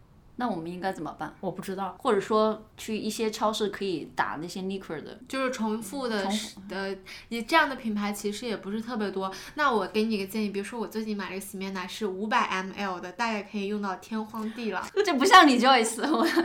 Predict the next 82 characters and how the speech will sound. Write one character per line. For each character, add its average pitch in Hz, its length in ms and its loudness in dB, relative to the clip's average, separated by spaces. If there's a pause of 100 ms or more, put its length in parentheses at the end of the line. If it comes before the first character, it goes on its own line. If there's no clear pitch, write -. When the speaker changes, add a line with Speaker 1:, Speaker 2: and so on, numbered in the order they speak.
(140)
Speaker 1:
你 254 180 2
不 254 120 2
是 349 200 2
经 302 120 2
常 339 140 8
喜 339 100 0
欢 180 160 -2
换 247 240 4
吗？ 170 220 0
Speaker 3:
我 302 100 8
换 440 220 0
呀， 392 260 2
但 403 140 2
是 403 80 -8
就 370 80 -2
是 370 140 2
我 233 180 2
会 294 280 0
用 330 220 2
完 196 240 0
了 202 80 -2
之 208 160 -4
后， 214 360 2 (200)
比 214 80 -4
如 214 80 2
说 240 120 0
这 254 120 0
五 220 160 2
百 214 180 4
M 196 260 -2
L 196 200 -2
用 214 160 0
完 185 160 -2
了 185 60 -6
之 196 100 -10
后， 196 60 -6
我 185 220 0 (100)
一 196 100 -10
定 247 160 -4
不 220 140 -4
会 208 100 4
再 208 140 2
用 196 140 8
这 208 80 2
个 202 80 4
品 - 180 4
牌， 202 80 4
Speaker 1:
<laughs> - 20 -
Speaker 3:
我 196 120 2
就 208 100 -2
会 262 80 4
用 247 80 6
Speaker 1:
用 254 80 2
伤 226 220 10
了。 226 260 2 (280)
Speaker 3:
就 - 140 0
用 262 180 -2
完 240 240 0
另 254 120 -8
外 202 140 -4
一 - 60 -8
个。 - 60 -14
Speaker 2:
这 359 140 2
里 277 100 6
我 190 160 4
要 180 140 6
cue 269 240 -2
一 226 40 2
下 240 260 2
我 202 120 8
们 160 160 -4
的 180 280 6
这 - 140 -2
个 165 320 0
品 - 220 -8
牌 156 160 -4
爸 196 180 4
爸， 156 160 4
他 285 180 0
们 226 220 0
其 208 160 -4
实， 202 240 2